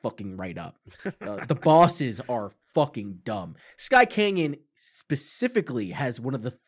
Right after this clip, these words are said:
Speaker 1: dumbest boss fights because you're running, all the boss fights are, uh, on foot, so you're running the entire time. And
Speaker 2: Right.
Speaker 1: this boss is a giant wheel where either Knuckles or Eggman is in this cockpit,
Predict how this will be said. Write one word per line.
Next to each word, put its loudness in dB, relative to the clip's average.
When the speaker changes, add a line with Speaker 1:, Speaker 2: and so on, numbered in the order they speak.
Speaker 1:
dumbest 2
boss -4
fights -16
because 0
you're 6
running, 4
all 10
the 2
boss 4
fights -2
are, 2
uh, -4
on 4
foot, -6
so -10
you're 2
running 2
the -6
entire -8
time. -12
And 0
Speaker 2:
Right. -14
Speaker 1:
this -4
boss 6
is -2
a -4
giant -2
wheel -8
where 0
either 0
Knuckles 0
or 0
Eggman -4
is -2
in -2
this -2
cockpit, -2